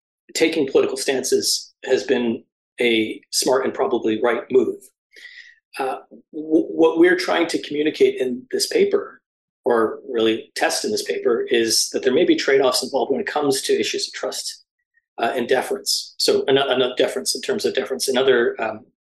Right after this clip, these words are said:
measure that we had is, well, would you listen to recommendations from this group? So say the W H O is making a recommendation about whether you should, I don't know, get vaccinated or something. And, uh, you perceive them to be slanted or you perceive them to be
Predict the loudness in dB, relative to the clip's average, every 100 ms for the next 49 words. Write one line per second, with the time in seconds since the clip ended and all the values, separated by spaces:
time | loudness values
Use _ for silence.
0 | -2 2 4 2 0 -2 -2 -4 -2 -2
1 | -4 -8 _ _ 4 4 4 4 4 2
2 | 2 0 2 -2 -2 -4 -6 -10 -8 -4
3 | -4 -2 0 0 2 2 0 -2 0 0
4 | 0 0 2 2 0 -2 -20 -20 -6 -4
5 | 0 0 0 0 2 2 0 -4 -6 -8
6 | -10 -8 -6 -8 _ _ _ _ _ _
7 | _ _ _ -12 -6 -4 -4 -4 -4 -4
8 | -6 -6 -10 -8 -10 -10 -20 -20 -20 _
9 | _ -2 2 2 0 -4 -6 0 2 0
10 | -2 -10 _ _ -4 0 0 0 0 -2
11 | -2 -2 -4 -6 -10 -12 -16 -18 -20 _
12 | -14 -6 -2 0 2 2 0 -4 -6 -8
13 | -16 -20